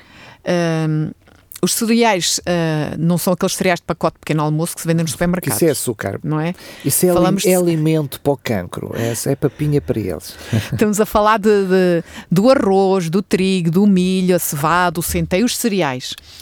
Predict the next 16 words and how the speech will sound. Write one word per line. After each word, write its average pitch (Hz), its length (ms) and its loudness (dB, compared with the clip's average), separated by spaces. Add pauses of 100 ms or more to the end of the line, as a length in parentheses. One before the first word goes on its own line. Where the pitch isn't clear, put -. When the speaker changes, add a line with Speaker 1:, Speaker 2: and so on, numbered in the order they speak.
(340)
Speaker 1:
São 226 320 0
realmente, 220 640 0
ah, 175 360 -4
a 175 40 0
fonte 214 380 -2
mais 247 300 2
importante 226 460 0
de 226 80 0
hidratos 208 320 -2
de - 60 -14
carbono 220 380 2
complexos, - 760 -2 (120)
importantes 240 640 2
para 247 160 2
obter 233 240 0
energia. 190 540 0